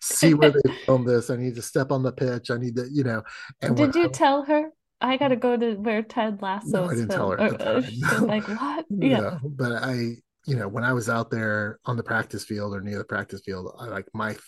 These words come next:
Speaker 1: face hurt because I was
Speaker 2: Mm.
Speaker 1: smiling so hard, uh, for being
Speaker 2: <laughs> Yeah.
Speaker 1: there that I'm just a super fan. So it's hard for me to, to tell people, you know, "Don't, don't, <laughs> don't watch this." I think it's just,
Speaker 2: Yeah.
Speaker 1: I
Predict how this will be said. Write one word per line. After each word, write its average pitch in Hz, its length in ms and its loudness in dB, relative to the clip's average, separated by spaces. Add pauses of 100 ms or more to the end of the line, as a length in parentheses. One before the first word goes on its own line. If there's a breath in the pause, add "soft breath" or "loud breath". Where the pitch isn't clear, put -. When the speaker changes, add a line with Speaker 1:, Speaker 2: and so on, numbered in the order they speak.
(120)
Speaker 1:
face - 300 -12
hurt - 500 -6 (440 loud breath)
because 101 380 -6
I 101 80 -4
was 98 160 -8
Speaker 2:
Mm. - 40 -6
Speaker 1:
smiling 104 800 -8
so - 540 -6
hard, 110 340 -4 (100)
uh, 110 180 0 (140)
for 123 140 0
being 107 400 -4
Speaker 2:
<laughs> - 0 -
Yeah. 104 80 -6
Speaker 1:
there 107 460 -2
that 107 280 -6
I'm 110 160 -6
just 110 180 -10
a 110 60 -8
super 107 320 -6
fan. 92 280 -12
So 110 220 -6
it's 117 140 -8
hard 180 280 2
for 135 140 0
me 117 180 -4
to, 104 260 -10
to 101 180 -8 (180)
tell 107 160 -6
people, 98 460 -8
you 107 160 -14
know, 92 200 -12 (100)
"Don't, 170 340 2 (120)
don't, 180 300 -2
<laughs> 175 280 4
don't 143 200 0
watch 120 240 -4
this." 98 240 -6 (520 loud breath)
I 104 100 -2
think 98 220 -8
it's - 100 -14
just, - 100 -6
Speaker 2:
Yeah. 185 160 0
Speaker 1:
I - 280 -18